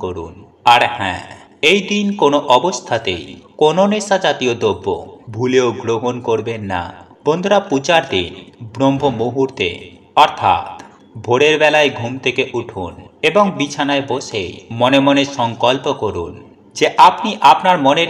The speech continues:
ইচ্ছা পূরণের উদ্দেশ্যে এই ব্রতটি আজ সম্পূর্ণ করার চেষ্টা করবেন। বাবার কাছে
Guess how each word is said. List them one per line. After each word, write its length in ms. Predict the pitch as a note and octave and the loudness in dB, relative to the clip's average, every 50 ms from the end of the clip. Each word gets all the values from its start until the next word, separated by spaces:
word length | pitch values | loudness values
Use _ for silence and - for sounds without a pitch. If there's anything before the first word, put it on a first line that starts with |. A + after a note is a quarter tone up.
| - - D3 | -4 -8 -10
ইচ্ছা 260 | D3 - - - D3+ D3 - | -10 -10 -6 -6 -4 -4 -4
পূরণের 420 | D#3+ D#3 E3 D#3+ D#3+ D#3+ D#3+ D#3 - C3+ B2+ | -4 -6 -4 -4 -4 -4 -4 -4 -4 -6 -6
উদ্দেশ্যে 500 | B2 A#2 - A2 G#2+ - - - - F2 F2 - - - - C3 C3+ | -6 -4 -4 -4 -4 -4 -8 -10 -10 -10 -10 -12 -14 -6 0 4 4
এই 80 | C#3 C3+ C3 C3+ | 4 4 2 -2
ব্রতটি 420 | C3+ C3 C3+ C#3 E3 E3 - E3+ D#3+ - - - - B2+ | -2 -2 0 0 0 -4 -2 -4 -6 0 4 6 6 6
আজ 140 | B2+ - - - - - | 6 4 0 -6 -8 -2
সম্পূর্ণ 420 | - B2 B2+ C3 C3 - D3+ D#3 D#3+ D#3 - | -2 -2 -2 -2 -6 -8 -8 -8 -8 -6 -4
করার 200 | D#3+ D#3+ D#3+ D3+ - - | -4 -4 -4 -6 -8 -12
চেষ্টা 280 | B2+ A#2+ - - - A#2 - - | -12 -12 -12 -10 -12 -12 -8 -6
করবেন। 380 | G2+ F#2+ F#2 - F2 E2+ E2 E2 E2+ - - - _ - B2 A#2 - | -8 -8 -6 -8 -8 -8 -8 -12 -18 -20 -20 -20 _ -18 -12 0 4
বাবার 280 | C#3+ D#3 D#3+ F#3 G#3 G3+ - | 6 8 8 8 6 6 4
কাছে 220 | G#3+ G3+ - - | 0 0 0 -4